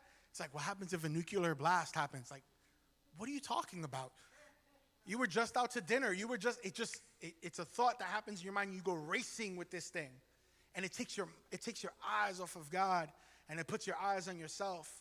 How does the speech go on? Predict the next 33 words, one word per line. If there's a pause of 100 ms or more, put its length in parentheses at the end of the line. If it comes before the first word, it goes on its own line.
(460)
and
you're
worried
about
yourself.
You're
consumed
with
that
thought. (2000)
And
Jesus
does
the (220)
best
thing
possible.
He
breaks
it
down (260)
into
th-, (240)
the
three
basic
needs
of
life: (220)
food,
shelter,
and
clothing.